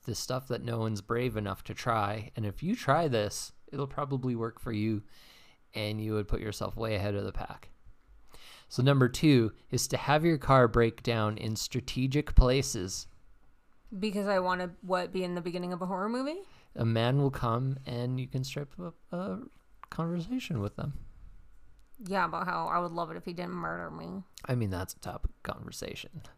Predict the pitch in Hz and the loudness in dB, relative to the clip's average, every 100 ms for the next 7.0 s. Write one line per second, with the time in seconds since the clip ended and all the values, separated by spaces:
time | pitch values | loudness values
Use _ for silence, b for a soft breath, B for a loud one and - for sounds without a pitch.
0 | - - 110 113 117 120 127 123 127 123 | -16 -2 2 4 4 4 4 4 4 4
1 | 139 117 - 117 117 117 - 113 143 - | 4 4 2 0 0 0 0 0 0 -2
2 | - - - _ - 110 107 110 113 120 | -12 -16 -20 _ -8 -2 0 0 0 2
3 | 113 - 113 123 160 - b b 131 - | 2 0 0 0 0 -4 b b 0 4
4 | 143 165 135 123 123 143 - 139 117 117 | 4 4 4 4 4 2 0 2 2 2
5 | 110 - 123 139 - - 123 117 127 98 | -2 0 0 -2 -4 2 4 4 0 -4
6 | 92 104 107 120 127 104 98 90 - - | -4 -4 0 0 0 -2 -4 -6 -10 -16